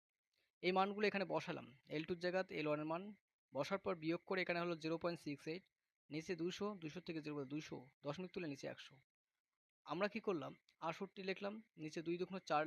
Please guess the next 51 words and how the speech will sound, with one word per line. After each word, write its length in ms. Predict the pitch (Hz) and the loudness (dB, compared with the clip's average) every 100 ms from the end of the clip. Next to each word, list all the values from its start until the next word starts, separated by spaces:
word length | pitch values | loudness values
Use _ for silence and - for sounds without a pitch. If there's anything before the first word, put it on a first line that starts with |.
| 170 | 2
লেখার 200 | 180 185 | 0 -2
পর 100 | 139 143 | -4 -6
এখানে 160 | 143 160 - | -8 -8 0
ছয়টা 240 | 151 160 | 0 0
শূন্য, 140 | - 180 165 | -6 -6 -6
ওই 40 | |
জন্য 120 | 147 147 | -6 -8
ten 80 | 147 | -8
to 40 | 139 | -6
the 60 | |
power 120 | 147 - | -10 -8
six 100 | 190 - | -10 -10
লিখলাম। 220 | 135 123 131 _ _ - _ _ - | -14 -14 -20 _ _ -20 _ _ -8
এবার 180 | 165 185 156 - | 4 4 4 2
চার 140 | 165 160 | 2 2
দিয়ে 120 | 180 | 2
আটষট্টি 240 | 165 180 180 | 0 -2 -8
করে 120 | 180 170 | -8 -6
সতেরো 220 | 156 156 156 | -4 -4 -4
হয়, 140 | 190 _ _ _ - | -8 _ _ _ -8
আর 80 | 117 117 147 | -8 -4 2
পাওয়ারটা 360 | 151 175 - 160 | 4 4 0 -2
যখন 180 | 151 147 156 - 156 | -2 -4 -6 -8 -6
উপরে 180 | - 196 | 2 2
উঠবে, 220 | 165 139 147 165 _ _ _ _ _ _ - | 2 -2 -4 -8 _ _ _ _ _ _ 0
হর 120 | 165 - | 0 0
থেকে 160 | 190 175 | -4 0
লবে 160 | 151 160 165 | 0 0 -4
যাবে, 140 | 131 135 | -4 -8
তখন 160 | 147 165 | -10 -6
পাওয়ারটা 280 | 131 139 185 160 | -4 -4 -4 -6
মাইনাস 260 | 120 127 - | -8 -10 -16
হয়, 100 | - | -12
পাওয়ারটা 260 | 147 139 - 165 | -8 -6 -8 -12
মানে 120 | 131 | -8
সূচকের 280 | 165 160 151 | -8 -6 -6
নিয়ম 120 | 131 123 | -8 -12
অনুসারে। 240 | 123 - _ _ _ _ | -16 -18 _ _ _ _
তাহলে 160 | 135 - | -10 -8
সতেরো 200 | 175 202 202 | -4 -2 -2
into 140 | 208 - | -4 -4
ten 100 | 147 | -2
to 60 | 156 | 0
the 60 | 151 | 2
power 120 | 151 | 4
minus 240 | 131 151 208 - | 4 2 0 -2
six 120 | 123 - - - _ _ | -6 -6 -20 -20 _ _
ডিগ্রি 240 | 131 139 143 | -6 -4 -4
সি 60 | - 139 | -6 -6
ইনভার্স 260 | 139 208 - _ _ _ _ | -4 -6 -8 _ _ _ _
দৈর্ঘ্য 240 | 147 160 | -4 -4